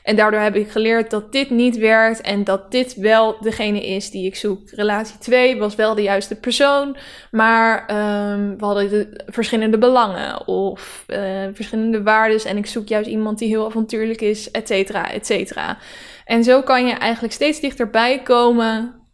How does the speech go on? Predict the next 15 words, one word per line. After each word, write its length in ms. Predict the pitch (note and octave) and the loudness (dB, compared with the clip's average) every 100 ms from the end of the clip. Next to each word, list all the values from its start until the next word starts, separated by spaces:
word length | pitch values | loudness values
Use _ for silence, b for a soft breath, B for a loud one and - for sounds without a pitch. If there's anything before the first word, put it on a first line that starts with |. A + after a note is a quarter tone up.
| - | 0
bij 240 | G#3 G3+ | 2 4
wat 260 | A3 A#3 A3+ | 2 0 -2
nou 200 | G3+ - - | -6 -4 0
echt 260 | B3+ - | 0 2
bij 140 | A3 G#3+ | 2 2
je 80 | |
past, 340 | G#3+ A3 G#3+ - | 2 0 0 0
wat 180 | G#3 G#3 | -4 0
jouw 280 | A3 G#3+ G#3+ B B B | 0 0 -4 B B B
levenspartner 1300 | A#3 C4+ D4 D4+ C4 - - B3+ B3+ B3+ A#3+ A#3 A#3 | 2 4 4 0 -2 -6 0 2 4 2 2 2 2
zou 200 | A#3+ A3+ | 2 2
moeten 340 | A#3 E4+ D4 | 4 2 2
zijn. 500 | B3+ A3+ A3+ A3 A3+ A3+ | 2 4 4 2 -2 -4
En, 480 | G#3 G#3+ G#3+ G#3 G3+ | -4 -2 -2 -2 -4
ehm, 520 | G#3+ G3 G3 F#3+ G3+ | -6 -6 -6 -6 -8